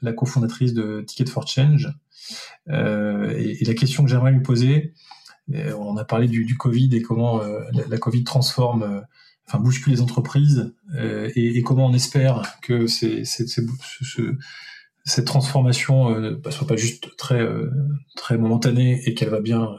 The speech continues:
euh, permettre de transformer plus largement et plus profondément la société en termes de, de méthode et de transformation digitale. Et, et, et ce que je voudrais savoir, c'est est-ce que, est-ce que, est-ce que tu penses que ces,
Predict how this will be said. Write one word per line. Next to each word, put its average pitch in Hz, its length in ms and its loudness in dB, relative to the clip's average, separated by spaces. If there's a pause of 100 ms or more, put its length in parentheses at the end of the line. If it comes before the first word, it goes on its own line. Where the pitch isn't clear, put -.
euh, 110 200 -14
permettre 113 260 0
de 120 60 2
transformer - 420 -2
plus 120 140 -4
largement 113 360 0
et 110 60 -2
plus - 160 -4
profondément 127 460 2
la 117 80 2
société 120 400 0
en 113 100 0
termes 110 160 -2
de, 110 140 -4
de 113 80 -2
méthode 117 280 0
et 117 40 0
de 113 60 -2
transformation 110 440 -6
digitale. 147 420 0 (460)
Et, 127 120 2
et, 123 480 0
et 107 40 -10
ce - 280 -10
que 117 100 -4
je - 0 -
voudrais 117 120 2
savoir, 151 280 2
c'est 131 140 0
est-ce 113 120 -2
que, 113 260 -2
est-ce - 140 -10
que, 113 320 -2
est-ce 131 120 -8
que 135 80 -4
tu 127 140 -2
penses 135 280 2
que - 100 -6
ces, 110 400 -2